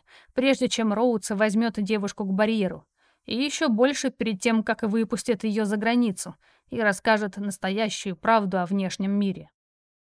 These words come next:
Поэтому Шон написал стандартное сообщение: «Работай дальше». Выйдя из приложения и закрыв все вкладки, Шон тут же набрал номер помощника.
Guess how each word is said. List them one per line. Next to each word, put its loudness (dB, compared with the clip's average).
Поэтому 4
Шон 4
написал 0
стандартное 0
сообщение: -6
«Работай 2
дальше». -2
Выйдя 2
из 0
приложения 2
и -4
закрыв 0
все -4
вкладки, 0
Шон 2
тут 0
же 4
набрал 4
номер 0
помощника. -4